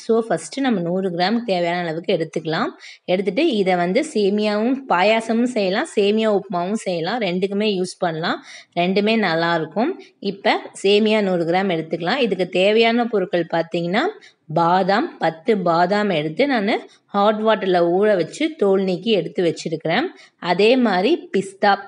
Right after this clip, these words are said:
பிஸ்தாவும் வந்து ஒரு பத்து நிமிஷம் ஊற வச்சுட்டு அதுக்கப்புறம் அதுல இருக்கிற தோலெல்லாம் எடுத்துட்டு, எடுத்து வச்சிருக்கேன். முந்திரி பருப்பு தேவையான அளவுக்கு எடுத்துக்குங்க. அதுக்கப்புறமேட்டி திராட்சை, அதுவும் தேவையான அளவுக்கு எடுத்துக்குங்க. நான் வந்து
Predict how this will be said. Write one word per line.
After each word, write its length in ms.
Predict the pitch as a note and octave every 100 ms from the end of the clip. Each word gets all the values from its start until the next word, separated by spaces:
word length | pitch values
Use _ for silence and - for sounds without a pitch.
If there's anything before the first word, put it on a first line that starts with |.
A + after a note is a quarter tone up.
| - _ -
பிஸ்தாவும் 600 | A3+ - B3 A3+ B3+ B3
வந்து 220 | F#3 F3+ C#4+ D4
ஒரு 100 | F#3+
பத்து 220 | F3 E3 G3+
நிமிஷம் 340 | F#3+ F#3 - A#3+ F#3
ஊற 100 | G3 G3
வச்சுட்டு 380 | F3+ - - C4+ G4+ - - -
அதுக்கப்புறம் 440 | G3+ G3 G3 F#3 C4
அதுல 160 | G#3+
இருக்கிற 220 | F3+ F3+ G#3+ F#3
தோலெல்லாம் 400 | F#3+ F#3 F3+ G3+
எடுத்துட்டு, 320 | E3 E3+ G#3+ G4+ F#4+ -
எடுத்து 220 | F3+ E3+ F#3
வச்சிருக்கேன். 480 | E3+ E3+ D#3 F#3+ E4+ - - _ G3+
முந்திரி 320 | G3+ G#3+ B3+ B3+
பருப்பு 380 | F#3+ D#3+ D#3+ F3+ C4+ G4+ - _ _ _ _ _ - -
தேவையான 400 | G3 G3 G3+ G#3 G3+
அளவுக்கு 300 | G3 G3 B3+ F#3
எடுத்துக்குங்க. 520 | D#3+ - E3 D#3+ E3 C#4+ G4 - - _ F3
அதுக்கப்புறமேட்டி 760 | F#3 G#3+ A3 G3+ F3+ E3+ E3 D4+ D#4 -
திராட்சை, 580 | D#3+ D#3+ F3+ - F#3 G3+ F4+ - _ _ _ -
அதுவும் 280 | F3 A3+ E4 G#3+
தேவையான 340 | F#3+ F#3 F#3+ F3+
அளவுக்கு 280 | E3+ F3+ A#3
எடுத்துக்குங்க. 480 | E3+ D#3+ D#3+ D#3 D#3 F#3+ F4 - _ _ _ -
நான் 200 | G3 F#3+
வந்து 180 | F#3 G#3